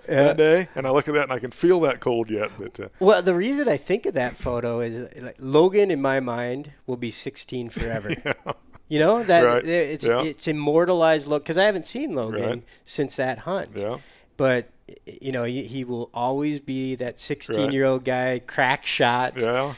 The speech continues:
Speaker 1: just loving the outdoors. I
Speaker 2: Right.
Speaker 1: think he, he came, he shot a buck the night before and then came pheasant hunting with
Speaker 2: Yeah.
Speaker 1: us, and he just had the biggest smile.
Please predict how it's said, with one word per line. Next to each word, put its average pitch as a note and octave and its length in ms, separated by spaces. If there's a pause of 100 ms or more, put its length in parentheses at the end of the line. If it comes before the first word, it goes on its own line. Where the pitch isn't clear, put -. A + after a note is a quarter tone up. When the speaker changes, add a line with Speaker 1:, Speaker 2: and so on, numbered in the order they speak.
(300)
Speaker 1:
just B2+ 340
loving C3+ 340
the C#3 140
outdoors. C#3 340
I C#3 60
Speaker 2:
Right. C#3+ 100
Speaker 1:
think F3 220
he, C#3+ 380 (100)
he D3+ 120
came, D3+ 500 (380)
he D#3 220
shot D#3+ 380
a E3+ 60
buck C#3 440
the C3 100
night C3 300
before C#3 560
and B2 160
then A#2 140
came C3 260
pheasant C#3 380
hunting C3+ 260
with B2+ 120
Speaker 2:
Yeah. C3 100
Speaker 1:
us, C3+ 200
and A#2+ 80
he C3 120
just B2 180
had A#2+ 160
the A2 60
biggest A2 360
smile. G#2 220